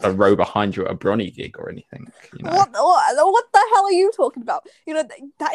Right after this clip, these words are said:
Speaker 2: is very dangerous. You never know. One of, one of them could be, could be some loser in a trench coat that happens to have rainbow stripes on it. Hmm.
Speaker 1: Um,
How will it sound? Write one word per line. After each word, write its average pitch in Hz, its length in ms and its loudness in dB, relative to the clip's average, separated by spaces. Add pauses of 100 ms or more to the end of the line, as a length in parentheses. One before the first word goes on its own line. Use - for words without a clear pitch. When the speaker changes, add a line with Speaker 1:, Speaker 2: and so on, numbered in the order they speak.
Speaker 2:
is 294 80 -20
very 269 380 -8
dangerous. 247 560 -14
You 240 120 -20
never 381 240 -16
know. 277 280 -12
One 240 160 -10
of, 403 80 -16 (420)
one 349 220 -12
of 440 100 -20
them 294 160 -16
could 277 220 -18 (100)
be, 220 260 -14 (560)
could 247 200 -20
be 262 100 -20
some 254 240 -12 (180)
loser 226 440 -8
in 202 60 -12
a 214 60 -10
trench 294 420 -14
coat - 340 -16 (540)
that - 160 -6
happens 226 260 -16
to 254 80 -20
have 226 140 -14
rainbow 226 220 -16
stripes - 440 -16
on 147 140 -20
it. 143 140 -20 (960)
Hmm. - 800 -16 (400)
Speaker 1:
Um, 123 360 2